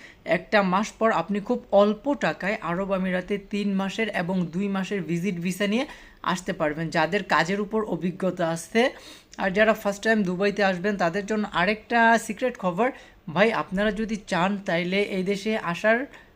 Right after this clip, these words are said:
আগে অন্তত হিন্দি প্র্যাকটিস করে আসবেন। যদি আপনার হিন্দি জানা থাকে, আপনি এই দেশে অ্যাভেলেবল জব খুঁজে পাবেন। এই দেশে কিন্তু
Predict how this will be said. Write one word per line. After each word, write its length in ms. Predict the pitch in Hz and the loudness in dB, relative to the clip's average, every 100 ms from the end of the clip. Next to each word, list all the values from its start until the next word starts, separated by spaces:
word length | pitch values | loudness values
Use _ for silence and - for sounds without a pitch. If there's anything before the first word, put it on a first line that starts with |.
| _ | _
আগে 360 | 156 185 175 | 4 4 2
অন্তত 680 | 220 214 254 349 277 226 180 - - - | 2 0 0 0 2 4 2 0 -16 0
হিন্দি 460 | 180 202 196 262 | 4 4 4 2
প্র্যাকটিস 560 | 285 - 202 190 208 196 | 2 2 0 0 -8 -8
করে 280 | - 156 151 | -6 -4 -4
আসবেন। 340 | 139 165 156 165 - - - - | -6 -10 -12 -12 -20 -20 -12 -6
যদি 200 | 202 208 | 0 2
আপনার 280 | 190 208 185 | 2 2 -2
হিন্দি 440 | 147 185 202 233 | 2 2 2 2
জানা 300 | 190 175 151 | 4 4 2
থাকে, 400 | 131 143 214 254 - - - | -6 -6 -2 -2 -4 -20 -10
আপনি 280 | 190 185 208 | -6 -4 -4
এই 160 | - 208 | -2 -2
দেশে 320 | 196 202 226 - | -2 -4 -6 -4
অ্যাভেলেবল 960 | - 175 165 202 226 220 196 170 220 220 147 | 2 2 4 4 4 4 2 2 2 2 0
জব 240 | 175 202 202 | 4 4 4
খুঁজে 280 | - 175 160 | -8 -4 -4
পাবেন। 340 | 170 151 151 160 - - _ - | -4 -4 -6 -10 -18 -20 _ -10
এই 100 | 196 | -6
দেশে 220 | 190 190 | -4 -4
কিন্তু 240 | 214 214 | -2 -2